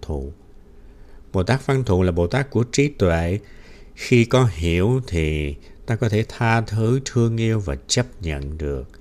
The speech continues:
Bồ Tát Văn Thù có thể ở ngay bên cạnh chúng ta. Chúng ta có thể có một người anh, người chị hay là người em có khả năng hiểu. Đó là một vị Bồ Tát.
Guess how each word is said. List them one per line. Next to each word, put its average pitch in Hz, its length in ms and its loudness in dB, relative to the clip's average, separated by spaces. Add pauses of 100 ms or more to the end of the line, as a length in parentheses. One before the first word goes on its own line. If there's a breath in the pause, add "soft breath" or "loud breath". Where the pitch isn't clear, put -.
(540 loud breath)
Bồ 90 140 2
Tát 147 220 2
Văn 127 160 2
Thù 95 180 4
có 131 120 0
thể 117 160 2
ở 110 160 2
ngay 131 360 2
bên 131 160 0
cạnh 82 280 -2
chúng 139 240 -4
ta. 131 240 -2 (840 soft breath)
Chúng 117 120 0
ta 117 160 8
có 123 120 2
thể 92 160 4
có 117 160 0
một 82 260 0
người 73 200 0
anh, 117 460 2
người 78 220 0
chị 80 380 0
hay 104 140 0
là 87 80 0
người 69 240 -4
em 110 340 0 (480 loud breath)
có 120 140 4
khả 101 240 0
năng 127 260 0 (260)
hiểu. 80 580 -2 (3000 soft breath)
Đó 101 340 12
là 104 180 6
một 71 240 -2
vị 76 180 2
Bồ 69 240 -2
Tát. 107 340 -2